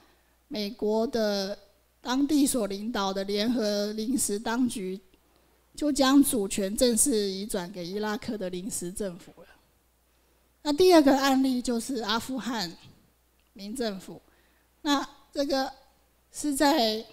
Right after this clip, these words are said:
两千零一年的十月七号，那它的预计的时间是在两千一四年十二月三十一号要撤军哦，美军要撤出阿富汗。那一样也是在两千零一年的十，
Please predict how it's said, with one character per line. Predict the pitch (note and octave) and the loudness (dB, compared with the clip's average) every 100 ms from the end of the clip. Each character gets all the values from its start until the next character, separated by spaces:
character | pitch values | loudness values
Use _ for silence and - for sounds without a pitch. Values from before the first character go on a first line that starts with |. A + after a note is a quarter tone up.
| - - _ - | -20 -20 _ -10
两 | G3+ | -6
千 | A3 D4+ D4 D4 | 0 2 4 4
零 | A#3 A#3+ | 2 2
一 | C4 | 2
年 | C4 G#3 | 2 2
的 | G#3 | -2
十 | G#3+ A#3 G#3 | -2 -2 2
月 | A#3+ A3+ | 4 4
七 | - B3+ B3+ | 0 -2 -4
号， | - C4+ F#3+ - - - _ _ _ _ _ - | -4 -2 -4 -6 -18 -20 _ _ _ _ _ -2
那 | C4+ | 2
它 | C#4+ | 4
的 | D4+ - | 4 4
预 | D4+ D#4 | 6 6
计 | D4+ C4+ | 6 6
的 | B3 A#3 | 6 4
时 | - G#3 A3 | 2 0 0
间 | A3+ A3+ | 2 2
是 | C4+ | 2
在 | A3+ | 0
两 | G#3+ F3 A3 | -2 -2 -2
千 | A#3+ B3 | -2 0
一 | C#4 C4 | -2 0
四 | - C#4+ | 2 2
年 | A#3 F#3+ G3+ | 0 -2 -4
十 | G3+ | -2
二 | G3+ A#3+ | 0 2
月 | A#3 | 2
三 | - G#3+ A#3 | 0 0 0
十 | - F#3+ | -2 -6
一 | G3 | -6
号 | G3 G#3+ | -2 -2
要 | G#3 G#3 | -2 -2
撤 | - A#3 F#3+ | -2 -2 -6
军 | F#3+ F3+ F3+ F3+ | -8 -10 -10 -12
哦， | F3+ G3 _ | -12 -14 _
美 | - G3+ | -10 -6
军 | F#3 A#3 | -2 0
要 | B3 A#3+ | 2 0
撤 | C#4 A3+ | 0 -2
出 | A3 A3 A3 C4+ - _ _ _ _ - | -2 -2 -2 -6 -10 _ _ _ _ -6
阿 | G#3 | -6
富 | A3 A#3+ | -4 -6
汗。 | G3+ D4+ C3 - - _ _ _ _ _ - | -4 -2 -2 -6 -20 _ _ _ _ _ -8
那 | B3+ A#3+ | 0 0
一 | A3+ C4 | 2 6
样 | D#4 B3+ | 6 6
也 | A3 | 4
是 | D4+ | 4
在 | C4+ C4 | 6 6
两 | B3+ G#3+ | 4 0
千 | C#4+ C4 | 2 2
零 | A#3 | 0
一 | A3 B3 | -2 0
年 | B3+ G#3 F#3 | 0 0 -4
的 | G3 | -4
十， | - G3 | -6 -6